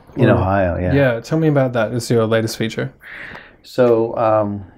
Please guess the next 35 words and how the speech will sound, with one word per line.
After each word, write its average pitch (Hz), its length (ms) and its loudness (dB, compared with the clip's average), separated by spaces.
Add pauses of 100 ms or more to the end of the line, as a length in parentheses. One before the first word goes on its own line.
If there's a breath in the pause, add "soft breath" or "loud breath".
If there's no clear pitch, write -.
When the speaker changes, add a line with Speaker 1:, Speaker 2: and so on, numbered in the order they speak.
(260)
Speaker 1:
we 107 80 -2
just - 280 0
wrapped 110 360 0
filming 104 360 0
on 95 180 2
a 92 420 0
movie 95 200 2
called 92 200 0
My 92 160 2
Friend 90 300 -2
Dahmer, 92 560 0 (580 soft breath)
which 95 160 -10
is 98 120 -4
based 90 380 -6
on 85 540 -4
the 85 500 -4
award-winning 98 480 0
graphic 87 360 0
novel, 85 460 0
My 82 180 -2
Friend 80 240 -6
Dahmer, 82 400 -2
about, 82 400 -4 (320 loud breath)
written 117 220 0
by 101 200 2
a 98 40 -2
guy 95 200 0
who 92 180 -4
actually 110 420 0
grew 98 220 2
up 87 120 -2
with 95 100 -6
Jeffrey 90 300 -4
Dahmer 82 540 -4 (800 soft breath)
and 95 520 0